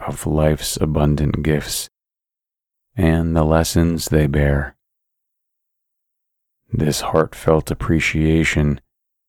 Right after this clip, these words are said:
and vibrant visualization will lead you towards a life brimming with joy, contentment, and an enduring spirit of gratitude and thankfulness.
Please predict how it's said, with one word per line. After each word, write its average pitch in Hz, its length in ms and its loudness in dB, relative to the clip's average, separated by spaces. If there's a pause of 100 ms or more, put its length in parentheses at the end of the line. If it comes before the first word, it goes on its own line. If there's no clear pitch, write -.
and 71 380 -2
vibrant 78 640 2 (140)
visualization 73 1120 0 (1040)
will 78 180 2
lead 87 320 0
you 85 180 2
towards 85 540 2
a 80 100 -4
life 76 480 -2
brimming 82 520 -2
with 76 180 -4
joy, 82 600 0 (920)
contentment, 80 760 -2 (1200)
and 87 560 0 (300)
an 82 160 0
enduring 80 640 0
spirit 76 640 0 (420)
of 76 180 -2
gratitude 80 760 0 (580)
and 71 240 2
thankfulness. - 720 -2